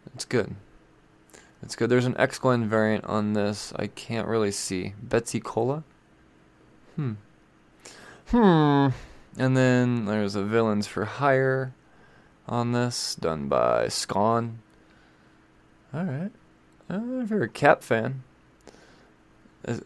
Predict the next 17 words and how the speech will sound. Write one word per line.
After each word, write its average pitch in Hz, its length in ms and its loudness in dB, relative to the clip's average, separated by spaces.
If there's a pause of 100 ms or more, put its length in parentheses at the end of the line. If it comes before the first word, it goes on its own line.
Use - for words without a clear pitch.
oh, 117 100 2
it 117 40 4
looked 160 160 2
like 151 140 4
he 139 80 2
was 117 120 2
protecting 117 540 0
a 107 40 0
Nazi 117 440 4
for 90 180 -6
a 95 80 -4
second. - 300 -4
No, 98 160 0
it's 101 140 -6
a 101 80 -2
police - 460 -6
officer. - 440 -6